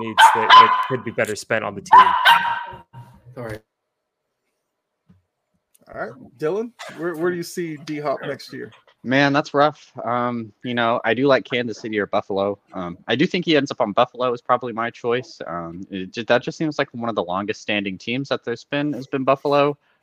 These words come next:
Speaker 4: Um, it seems like him and Von Miller have a pretty good connection there. I just think it makes sense on both par-, all parties. You know, um, even though Jordan says they have so many weapons there, it, one of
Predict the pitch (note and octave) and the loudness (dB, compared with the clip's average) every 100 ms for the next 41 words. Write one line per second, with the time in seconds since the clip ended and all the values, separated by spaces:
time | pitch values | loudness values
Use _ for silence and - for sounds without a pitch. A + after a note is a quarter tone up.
0 | - F2 F2+ F2 F2 F2 F2 _ _ _ | -6 -4 -2 -2 -2 -6 -10 _ _ _
1 | _ - - G#2+ G#2+ A#2 G#2 F#2 F2+ F2+ | _ -12 -8 -4 -4 -4 -6 -2 -2 -2
2 | G#2 G#2+ G#2+ G2+ A2 G#2 G#2+ A2+ G2 - | -2 -2 -2 -4 -6 -6 -10 -6 -8 -6
3 | G#2 G#2 G2+ G2+ - C3+ F#3+ - A3 G#3 | -10 -8 -6 -6 -2 -4 -4 -6 -4 -4
4 | - - B2 B2+ - G#2 - F2+ E2+ - | -6 -8 -6 -8 -6 -6 -6 -6 -6 -6
5 | - - F#2+ F#2 A#2 B2 C3 C3 - F#2+ | -8 -4 -2 0 2 2 0 -8 -8 -10
6 | F2+ F2+ F2+ F#2+ - F2+ F2 F2 F2 _ | -6 -4 -6 -6 -10 -8 -6 -6 -10 _
7 | - A2 A2+ G2 A2 A#2 A2+ A#2 G#2 G#2+ | -6 -2 -2 0 0 0 0 -4 0 2
8 | A2+ G#2 A2+ G#2+ G#2+ G#2 G#2+ - G2+ F#2 | 2 2 -2 -4 -4 -2 -2 -2 -6 -2
9 | F#2+ F#2+ F#2+ G2 G2+ A2 A2 | -2 0 -4 -6 -4 -2 -2